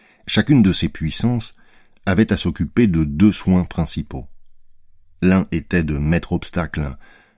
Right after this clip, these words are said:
à ce que quelque étranger portât ses armes dans l'Italie,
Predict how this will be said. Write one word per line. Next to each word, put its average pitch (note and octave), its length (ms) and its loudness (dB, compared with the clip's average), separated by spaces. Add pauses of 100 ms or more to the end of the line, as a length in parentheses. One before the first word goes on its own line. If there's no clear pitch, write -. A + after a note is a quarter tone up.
(120)
à E2+ 120 -2
ce - 160 -4
que E2 200 0
quelque F2+ 380 0
étranger G2 540 4
portât D#2+ 540 -6
ses D#2 320 -4
armes D2 400 -2
dans D2 160 -4
l'Italie, D#2+ 540 -4